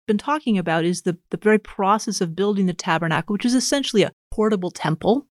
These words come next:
a temple that could be taken down and put together again 'cause it was a tent. <laughs> Um, and the formative effect that building process had on the covenant people. But the, the second part, and this is where the book ends in chapter forty,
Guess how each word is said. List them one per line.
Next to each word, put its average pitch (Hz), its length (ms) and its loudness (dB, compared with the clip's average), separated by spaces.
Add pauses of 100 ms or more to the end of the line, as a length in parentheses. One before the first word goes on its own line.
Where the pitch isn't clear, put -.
(120)
a - 60 -10
temple 202 320 -2
that 190 80 0
could 170 100 -6
be 180 80 0
taken 175 320 -2
down 165 300 0
and 151 180 -6
put 190 160 -4
together 175 240 0
again 160 200 0
'cause 170 140 -2
it 160 40 0
was 151 100 0
a - 80 -6
tent. 175 460 -2
<laughs> - 60 2 (280)
Um, 190 180 0
and 196 140 0
the 185 80 0
formative 220 420 0
effect 185 160 -4
that 165 220 -4
building 202 320 -2
process 170 500 -2
had 175 540 -2
on 185 220 0
the 180 60 2
covenant 170 380 -2
people. 165 480 -2 (220)
But 196 80 -2
the, 208 100 2
the 214 140 -2
second 285 320 -2
part, 214 240 0
and 208 80 0
this 233 120 -2
is 208 160 -2
where 180 440 0 (240)
the 180 80 -2
book 196 360 0
ends 202 540 -2 (140)
in 170 460 0 (100)
chapter - 320 2
forty, 175 560 0